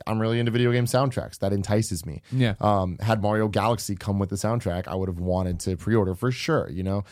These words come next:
Speaker 1: So there's certain things like that. If it's a fucking fanny pack or whatever, that was always just kind of like,
Speaker 2: That shit I never
Speaker 1: who
Speaker 2: really
Speaker 1: cares?
Speaker 2: wanted, right?
Speaker 1: Yeah.
Speaker 2: I remember when I, like, Maximo Ghost of Glory. I was,
Speaker 1: Uh-huh.
Speaker 2: like, totally, like,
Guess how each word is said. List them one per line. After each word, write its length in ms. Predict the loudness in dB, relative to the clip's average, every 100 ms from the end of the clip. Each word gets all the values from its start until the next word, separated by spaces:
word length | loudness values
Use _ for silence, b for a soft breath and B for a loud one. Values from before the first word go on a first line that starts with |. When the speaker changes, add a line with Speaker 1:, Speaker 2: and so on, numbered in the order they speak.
| B -10
Speaker 1:
So 140 | 0
there's 160 | 2 4
certain 160 | 2
things 120 | 2 2
like 120 | 2
that. 200 | 2 0 -6
If 160 | 0 2
it's 120 | 2
a 40 | 2
fucking 300 | 2 2 2
fanny 300 | 4 4 4
pack 280 | 2 2
or 40 | 0
whatever, 320 | 2 2 2
that 100 | 2
was 140 | 2 0
always 240 | -2 -4
just 140 | -6
kind 180 | -8 -6
of 60 | -2
like, 60 | 2
Speaker 2:
That 160 | 2
shit 160 | 4 4
I 80 | 4
never 180 | 4
Speaker 1:
who 80 | 4
Speaker 2:
really 120 | 6 6
Speaker 1:
cares? 180 | 6
Speaker 2:
wanted, 280 | 4 2 0
right? 200 | 0 2
Speaker 1:
Yeah. 120 | 4
Speaker 2:
I 20 | 6
remember 240 | 6 4
when 100 | 4
I, 120 | 4
like, 280 | 4 2 2
Maximo 540 | 2 2 2 0 0 2
Ghost 300 | 2 2 -2
of 60 |
Glory. 340 | 0 0 0 0
I 100 | 4
was, 140 | 6
Speaker 1:
Uh-huh. 80 | 4
Speaker 2:
like, 100 | 2
totally, 460 | 2 4 6 4
like, 160 | 4